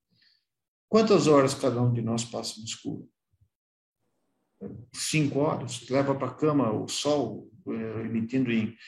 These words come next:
em U V, né? É, e o fato de estar sendo constantemente, quando você abre teu e-mail ou teu WhatsApp, tem dez coisas que tem que fazer pra ontem.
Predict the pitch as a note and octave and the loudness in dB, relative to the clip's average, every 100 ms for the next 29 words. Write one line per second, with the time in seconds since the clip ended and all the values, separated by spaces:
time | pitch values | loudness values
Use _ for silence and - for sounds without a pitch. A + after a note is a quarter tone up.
0 | - _ G2+ G2+ G#2 G2 C3+ D3 C#3 - | -20 _ 2 4 4 6 6 6 2 -8
1 | A#2 B2+ - _ - - - - _ _ | -12 -12 -14 _ -20 -20 -20 -20 _ _
2 | - A2 G#2+ - - - D#3+ A3 A#3+ G3+ | -4 0 2 0 -4 -2 4 6 6 6
3 | D#3 A#2+ D#3 D3+ D3+ C3+ - C3+ B2+ D3 | 4 4 2 2 0 -4 -6 -6 -6 -2
4 | C#3+ C#3+ F#3 G3+ - F3 - C3 A#2 C#3+ | -2 0 2 2 2 0 -2 -2 0 0
5 | D#3 C3 - - D#3 D#3 - C#3 C3+ D#3+ | 0 -6 -14 -8 -2 0 0 2 4 4
6 | D3 C#3+ C#3 A#2 G#2 C3 C#3+ B2 - A#2+ | 2 2 0 0 -2 0 0 0 -4 -6
7 | A2+ G#2+ B2 C3+ - - C3 B2 D3+ E3+ | -4 -2 -2 -2 -4 0 2 4 4 2
8 | - C#3 C#3 C#3 - C#3+ C#3 B2+ A#2 C3 | -2 0 0 0 -4 -8 -8 -8 -6 -6
9 | C3 - _ - B2+ A#2+ B2 A#2+ A#2+ B2 | -6 -10 _ -6 -2 2 2 2 -2 -6